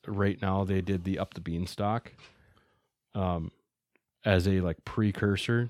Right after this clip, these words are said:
to the One Ring getting banned because they wanna continue to sell Lord of the Ring shit through the holidays.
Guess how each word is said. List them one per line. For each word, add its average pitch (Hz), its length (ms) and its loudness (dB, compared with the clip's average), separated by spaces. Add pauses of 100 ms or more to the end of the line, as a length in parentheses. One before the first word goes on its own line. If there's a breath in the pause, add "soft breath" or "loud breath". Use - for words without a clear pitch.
(100)
to 107 100 0
the 95 100 4
One 92 240 2
Ring 95 200 2
getting 101 240 2
banned 104 360 -2
because 92 280 -4
they 95 100 0
wanna 92 240 2
continue 92 480 -2
to 85 80 -4
sell 87 200 -4
Lord 85 200 -2
of 85 60 -4
the 80 80 -4
Ring 78 200 -4
shit - 240 -6 (140)
through 82 380 -6
the 73 80 -8
holidays. - 640 -8